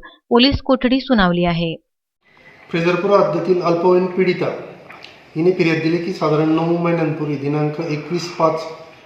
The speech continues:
Speaker 2: वीसशे वीस रोजी मला माझी मावस बहीण रक्षा बोधिले हिने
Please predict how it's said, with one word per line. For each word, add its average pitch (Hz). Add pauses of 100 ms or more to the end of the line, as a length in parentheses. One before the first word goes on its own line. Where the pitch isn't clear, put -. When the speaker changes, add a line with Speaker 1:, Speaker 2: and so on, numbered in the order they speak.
(160)
Speaker 2:
वीसशे 170
वीस 180
रोजी 135 (800)
मला 160
माझी 156
मावस 156
बहीण 151
रक्षा 151
बोधिले 151 (720)
हिने 156